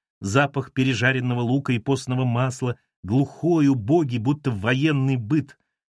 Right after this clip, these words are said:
вызывающий в своём крайнем нищенстве, выставленном на показ. Ведь, чёрт побери, окна можно помыть,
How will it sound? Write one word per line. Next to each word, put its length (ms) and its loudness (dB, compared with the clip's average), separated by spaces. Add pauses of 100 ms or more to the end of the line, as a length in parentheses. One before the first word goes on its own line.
вызывающий 600 0
в 80 -12
своём 340 -2
крайнем 580 0
нищенстве, 720 -4 (340)
выставленном 840 -2
на 80 -2
показ. 680 -10 (1160)
Ведь, 180 0
чёрт 380 -4
побери, 420 0
окна 340 2
можно 320 0
помыть, 520 -6